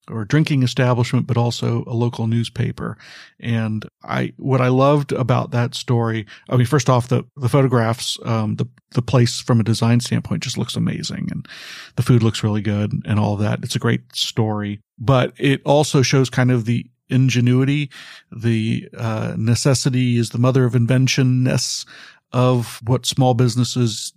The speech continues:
need to do to survive nowadays, whether that's in West Texas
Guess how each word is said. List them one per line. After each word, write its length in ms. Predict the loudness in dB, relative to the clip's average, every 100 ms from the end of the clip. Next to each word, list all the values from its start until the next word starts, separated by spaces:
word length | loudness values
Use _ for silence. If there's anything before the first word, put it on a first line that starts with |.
| -12
need 360 | -4 0 0 0
to 100 | -2
do 320 | 2 4 4
to 220 | 2 -2
survive 580 | -2 0 2 4 2 0
nowadays, 680 | -6 -4 -6 -6 -6 -8 -10 -16 -20 -20 _ -2
whether 360 | 2 4 4
that's 280 | 2 0 0
in 320 | -2 0 -2 -6 -4
West 260 | 0 0 2
Texas 540 | 2 2 0 0 -4